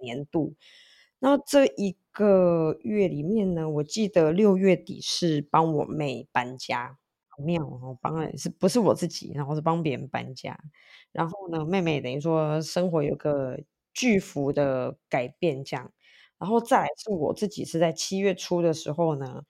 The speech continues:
有进修了一些课程，然后这个里面的内容或是它指引我未来的算是思维吧，或是我的人生方向，其实是有巨幅的改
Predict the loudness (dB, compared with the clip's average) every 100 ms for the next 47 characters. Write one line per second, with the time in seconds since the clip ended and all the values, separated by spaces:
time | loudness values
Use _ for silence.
0 | _ _ -10 -4 -2 0 0 -2 0 -4
1 | -6 -4 -4 -2 -2 -4 -6 -10 _ -4
2 | 2 2 2 -6 -10 -12 -14 _ _ _
3 | -6 0 2 2 0 4 6 6 4 0
4 | -4 -6 -4 0 2 4 4 4 2 -2
5 | -8 _ 0 4 6 6 4 0 -4 -4
6 | -4 -2 -2 -2 -4 -4 -2 -2 -6 _
7 | _ _ -4 2 4 4 2 4 2 4
8 | 4 4 4 -4 -8 -10 -10 -14 -20 _
9 | _ -10 -4 -4 -4 -2 -2 -4 -8 -2
10 | 4 6 6 2 -10 -8 -6 -4 -4 -4
11 | -6 -6 -4 -6 -2 -2 -2 -6 -8 -8
12 | _ -20 -20 -20 -8 -4 -2 2 2 2
13 | -2 0 0 0 -4 -6 -6 -6 -8